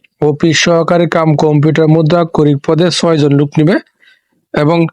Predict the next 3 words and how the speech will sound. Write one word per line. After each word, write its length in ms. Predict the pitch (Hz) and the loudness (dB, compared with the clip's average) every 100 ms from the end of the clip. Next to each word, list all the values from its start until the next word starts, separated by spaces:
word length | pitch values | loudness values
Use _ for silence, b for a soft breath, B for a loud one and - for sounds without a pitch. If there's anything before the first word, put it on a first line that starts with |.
| _ _ _ _ _ _ _ _ _ | _ _ _ _ _ _ _ _ _
Center 680 | - - 175 170 151 175 170 | -14 -4 -2 0 0 0 -2
for 300 | - - 170 190 220 | -2 -2 0 0 0
Medical 640 | 147 143 143 156 147 208 | 0 0 0 0 0 0